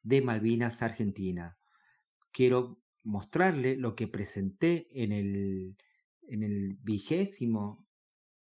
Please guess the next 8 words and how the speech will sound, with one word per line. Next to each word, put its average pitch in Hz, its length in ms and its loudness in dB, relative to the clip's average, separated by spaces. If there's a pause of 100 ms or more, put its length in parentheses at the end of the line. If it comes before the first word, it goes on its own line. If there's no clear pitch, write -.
(420)
tercer 151 640 -2
Congreso 113 600 -2
Argentino 107 540 -4
de 120 160 0
Diabetes, 113 640 -4 (420)
celebrado 113 840 2
en 117 280 0
Rosario, 127 880 -2